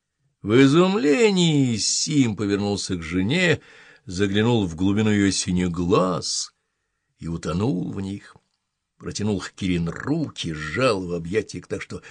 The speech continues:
у нее перехватило дыхание, поцеловал. «Хорошо, хорошо, я обещаю, а теперь мне надо доделывать крышу».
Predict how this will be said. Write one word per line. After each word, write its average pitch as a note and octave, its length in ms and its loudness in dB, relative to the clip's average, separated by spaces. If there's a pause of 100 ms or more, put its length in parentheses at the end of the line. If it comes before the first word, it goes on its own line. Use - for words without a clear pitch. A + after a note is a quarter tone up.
(140)
у - 60 -14
нее E2 220 -8
перехватило D#2 560 -12
дыхание, C3 640 -8 (180)
поцеловал. - 720 -4 (260)
«Хорошо, C3 680 -8 (480)
хорошо, - 680 -2
я G2+ 140 -8
обещаю, A2 720 -4 (220)
а G2+ 100 -10
теперь F#2 160 -6
мне F#2+ 100 -2
надо G2 300 0 (180)
доделывать F#2 460 0
крышу». - 640 -6